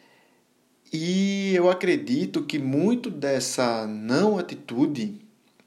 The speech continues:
né, essa não ação, ela é proveniente da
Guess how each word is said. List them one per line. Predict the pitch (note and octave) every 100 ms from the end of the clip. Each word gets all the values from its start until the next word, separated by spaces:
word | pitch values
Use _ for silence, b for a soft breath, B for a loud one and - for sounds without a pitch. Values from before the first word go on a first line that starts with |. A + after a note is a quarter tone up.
| -
né, | - A2
essa | A2 A2+
não | G#2+ G#2+ C#3 C#3
ação, | G#2+ - - A#2 C#3 C#3+ D3 B B B B -
ela | A#2+ C3
é | D#3+
proveniente | F3 F3 E3 D3 A#2+ B2 D3 D3+ F3+ - B B B -
da | F#2+ A#2 A#2 B2+ B2+ B2+ B2 B2 B2 A#2 A2+ A2 G#3+